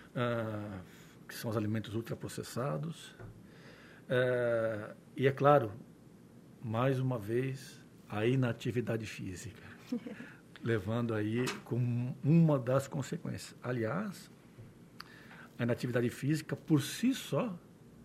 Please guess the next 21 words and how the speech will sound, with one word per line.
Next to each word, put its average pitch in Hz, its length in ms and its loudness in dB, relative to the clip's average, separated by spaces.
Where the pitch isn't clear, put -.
juntamente 110 480 -4
com 113 120 -6
a 110 80 -2
obesidade, 113 840 -2
ele 160 320 4
entra 170 280 2
nessa, 165 540 0
em, 135 220 -2
em 139 140 6
uma 190 320 10
das 135 300 4
causas 151 600 2
de 127 100 2
mortalidade. 117 840 0
Então, 143 280 -2
se - 160 -6
juntar 151 400 0
aí 117 200 -4
inatividade 143 680 -4
física, 117 540 -12
obesidade 143 1200 0